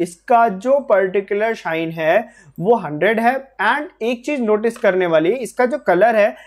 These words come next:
ये यहाँ पर ब्राउन है but यहाँ पर ये ग्रे दिख रहा है। So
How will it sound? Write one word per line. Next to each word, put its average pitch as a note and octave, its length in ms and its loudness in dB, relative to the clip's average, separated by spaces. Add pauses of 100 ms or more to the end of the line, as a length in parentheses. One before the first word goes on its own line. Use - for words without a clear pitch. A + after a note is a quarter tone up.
(180)
ये C4 120 2
यहाँ C#4+ 160 -2
पर C4+ 140 0
ब्राउन F3 440 0
है A3 200 0
but E3 240 -2
यहाँ F3+ 220 -4
पर G3+ 180 0
ये F#3 140 2
ग्रे D#3 260 -2
दिख C#3+ 220 -12
रहा C#3 140 -10
है। C3 80 -16 (340)
So B3+ 160 2